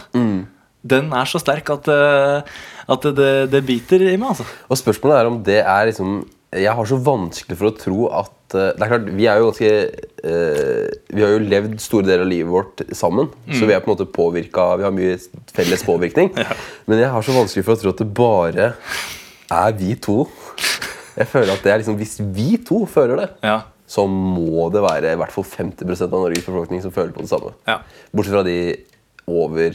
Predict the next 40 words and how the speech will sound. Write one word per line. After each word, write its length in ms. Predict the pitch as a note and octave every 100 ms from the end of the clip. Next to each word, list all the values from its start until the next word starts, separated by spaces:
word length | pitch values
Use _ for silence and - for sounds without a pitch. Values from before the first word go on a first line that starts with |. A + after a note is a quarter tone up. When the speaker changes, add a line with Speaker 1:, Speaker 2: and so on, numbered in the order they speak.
| G2
Speaker 1:
tretti, 320 | E2+ - G2+
kanskje, 240 | G2+ - -
fordi 220 | - F#2+
jeg, 180 | F#2 F#2
jeg 100 | F#2+
føler 180 | - A2
at 60 | F#2
når 80 | G2
du 100 | G#2 - _ _ -
flipper 240 | A#2+ F#2+
tretti, 240 | - - C#3
det 80 |
er 120 | G#2+ G#2+
jeg 40 | G2
veldig 80 |
spent 220 | - F#2 -
på 100 | F#2+
med 80 |
deg, 160 | F#2+ A#2+ - -
Speaker 2:
Ja. 140 | A2+ A2 - -
Speaker 1:
så 220 | - A2
blir 180 | G2 F#2
du 80 | G2
veldig 180 | G#2 F2
bestemt, 540 | F#2+ - - F#2+ C#3 -
da. 80 | G2 -
Speaker 2:
<laughs> 200 | - -
Ja. 220 | - - - -
Speaker 1:
Ja. 160 | F2+ - - - - - -
Speaker 2:
Ja, 160 | F#2 A2
Speaker 1:
Men, 160 | B2
Speaker 2:
det 80 | B2
kan 80 | A#2
Speaker 1:
eh, 80 | C3
Speaker 2:
hende. 200 | G#2+ C#3 - - G#2+ - - - - - - - - -
Speaker 1:
nei, 160 | C3
akkurat 320 | - - D3+ D3
plastpose, 440 | A2 - G#2+ D3
det, 100 | B2 C3 C3+ C3 C3 B2+ B2 G#2
det 160 | A2